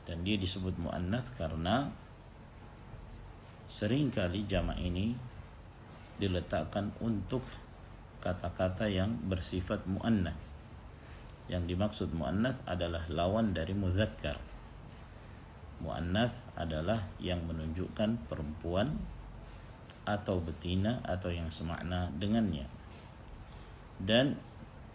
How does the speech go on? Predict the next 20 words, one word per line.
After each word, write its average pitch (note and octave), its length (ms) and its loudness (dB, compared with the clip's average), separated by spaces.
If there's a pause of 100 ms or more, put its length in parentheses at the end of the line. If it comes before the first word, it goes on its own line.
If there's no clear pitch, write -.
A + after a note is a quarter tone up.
(200)
disebut F#2 480 2
salim. A2+ 720 8 (1000)
Salim G2+ 420 4
artinya F2+ 640 0 (220)
selamat. D2+ 580 -2 (1120)
Ia G2+ 160 4
disebut E2 380 -2
selamat, D#2+ 680 0
as-salim, A2+ 540 2 (720)
karena F#2+ 640 4 (1080)
pada F2+ 300 4
bentuk A#2+ 480 4
mufradnya F#2 880 2
tidak A2 480 2
terjadi F2+ 480 0
perubahan F2+ 720 2
pada D2+ 240 0
saat D#2+ 320 -4
dia F2+ 160 2
telah D#2+ 260 -2